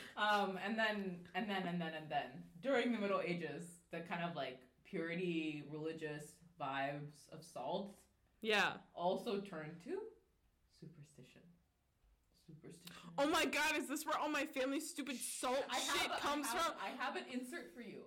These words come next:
Speaker 1: I have an, it says, "Insert Amanda telling stories about her family's superstitions." So wait, wait, let me say one more sentence and then you can have it.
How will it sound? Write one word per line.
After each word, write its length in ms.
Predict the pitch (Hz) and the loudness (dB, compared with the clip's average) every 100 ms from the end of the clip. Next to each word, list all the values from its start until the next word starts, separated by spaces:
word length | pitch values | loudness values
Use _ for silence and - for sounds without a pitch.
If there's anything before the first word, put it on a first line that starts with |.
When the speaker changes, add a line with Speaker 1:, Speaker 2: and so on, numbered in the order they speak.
| - | -12
Speaker 1:
I 60 | 185 | -10
have 140 | 202 214 | -6 -6
an, 140 | 240 190 | -6 -6
it 100 | 180 | -6
says, 120 | 240 - | -6 -4
"Insert 420 | 226 - 339 294 202 | -4 -4 -4 -6 -4
Amanda 360 | 214 220 226 233 | -2 -2 -2 -2
telling 280 | 208 233 | 0 0
stories 500 | 247 - 214 208 180 | -2 0 2 2 2
about 300 | 190 196 226 | 0 0 2
her 120 | 254 254 | 0 0
family's 420 | 226 208 214 269 | 2 2 2 -2
superstitions." 680 | 247 - 233 - 190 170 - - - | -4 -4 -4 -2 -2 -2 -8 -14 -6
So 140 | 240 220 | -2 2
wait, 360 | 233 190 - - - 262 - | 4 4 2 -10 -10 -10 0
wait, 300 | 240 - - | 2 4 2
let 100 | 202 | 0
me 100 | 247 | 0
say 140 | 269 | 0
one 300 | 202 196 220 | 2 2 2
more 160 | 226 - | 0 0
sentence 380 | 196 185 190 - | 0 0 -2 -4
and 100 | 170 | -6
then 140 | 160 | -2
you 120 | 180 165 | -2 0
can 140 | 196 | -4
have 180 | - - | -4 -8
it. 160 | - | -16